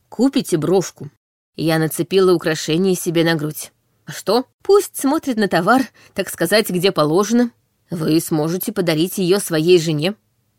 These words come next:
«Девушка, она мне голову откусит, если я ей такое подарю». «Любовнице?»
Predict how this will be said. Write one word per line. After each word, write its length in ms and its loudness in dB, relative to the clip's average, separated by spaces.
«Девушка, 800 -2
она 260 6
мне 200 4
голову 440 4
откусит, 560 0
если 380 0
я 300 2
ей 300 2
такое 460 2
подарю». 480 0
«Любовнице?» 720 2